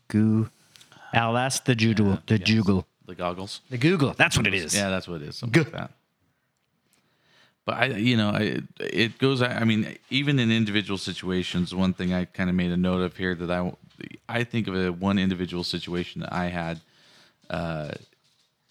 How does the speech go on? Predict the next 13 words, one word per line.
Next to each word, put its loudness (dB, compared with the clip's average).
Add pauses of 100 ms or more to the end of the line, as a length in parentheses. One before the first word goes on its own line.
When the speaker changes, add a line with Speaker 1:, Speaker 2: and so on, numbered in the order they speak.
(640)
Speaker 2:
going 0
back -4
to, -8 (100)
like, -10 (580)
even 2
on 0
an -4
individual 2
basis, -4
went 0
to 2
a 2
show, -2